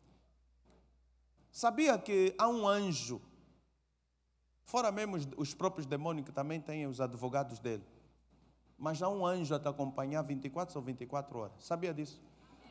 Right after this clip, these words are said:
Esse anjo tem um, um caderno ou um tablet e ele tá a registrar cada segundo. O que você pensa, ele registra lá.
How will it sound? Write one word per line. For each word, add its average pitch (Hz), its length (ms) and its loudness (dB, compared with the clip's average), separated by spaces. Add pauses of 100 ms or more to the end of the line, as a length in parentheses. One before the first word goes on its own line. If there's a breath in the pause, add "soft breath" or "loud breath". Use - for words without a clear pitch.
(300)
Esse 185 320 0
anjo 185 280 4
tem 180 280 0
um, 165 400 -2
um 160 120 -6
caderno 175 800 -2 (440)
ou 165 200 0
um 165 60 0
tablet 196 600 -2 (840)
e 170 120 0
ele 196 140 2
tá 196 160 -2
a - 20 2
registrar 180 560 2
cada 190 260 0
segundo. 151 600 -4
O 156 220 0
que 165 100 6
você 160 260 2
pensa, 185 380 -2
ele 160 120 2
registra 143 440 0
lá. 117 200 -2